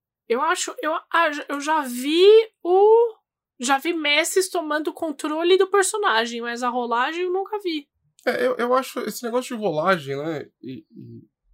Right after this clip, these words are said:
Speaker 2: e escudo do mestre, sei lá. Eu não gosto de fazer rolagem escondido. Entendeu? Eu não, não, não curto. Eu acho que, não sei, tem muito mestre que gosta, né? Eu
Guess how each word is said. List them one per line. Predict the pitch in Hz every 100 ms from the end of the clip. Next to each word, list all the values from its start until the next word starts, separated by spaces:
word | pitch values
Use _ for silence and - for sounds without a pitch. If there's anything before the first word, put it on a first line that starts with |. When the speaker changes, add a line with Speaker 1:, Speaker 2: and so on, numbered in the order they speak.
| -
Speaker 2:
e | 127
escudo | - 135 135
do | 131
mestre, | 120 113 147 165 - -
sei | - 190
lá. | 165 139 - _ _ _
Eu | 302
não | 277
gosto | 240 240
de | -
fazer | 214 196
rolagem | 185 175 175 165
escondido. | - 147 123 123 120 120 _ _ _ _ _ _ _ _ _ _ _ _ -
Entendeu? | 151 156 160 170
Eu |
não, | 190
não, | 190 185 180 170
não | 185
curto. | 175 156 143 -
Eu | 139 151
acho | - 170
que, | - 175 165 143 123 110 110 _ _ _ _ _ _ _ _ _ _ _ _ _ _ _ _
não | - 202
sei, | - 135
tem | 131 190
muito | 208 214 202
mestre | 170 180
que | -
gosta, | 135 135 143 - 117
né? | 123
Eu | 123